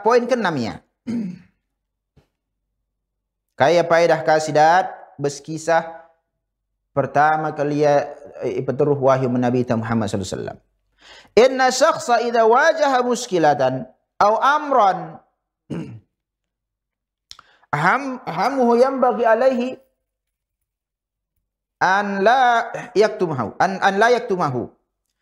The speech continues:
Bal yustahab an yattali alaihi min, man yathik bi nasihatihi wa sihhati ra'ih. Adi lit jelma,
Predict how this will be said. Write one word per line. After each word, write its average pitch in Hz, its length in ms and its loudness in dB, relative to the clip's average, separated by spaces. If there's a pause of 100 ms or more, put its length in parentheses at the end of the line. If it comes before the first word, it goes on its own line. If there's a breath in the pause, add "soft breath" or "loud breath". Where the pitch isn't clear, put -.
(300)
Bal 160 160 4
yustahab 220 400 -2
an 220 320 0
yattali 226 400 2
alaihi 202 480 2
min, 202 160 -4
man 202 240 0
yathik 220 320 0
bi 190 160 -2
nasihatihi 190 520 0
wa 185 120 4
sihhati 180 400 -4
ra'ih. 113 280 -2 (3000)
Adi 170 240 2 (400)
lit 254 240 -2 (240)
jelma, 151 600 0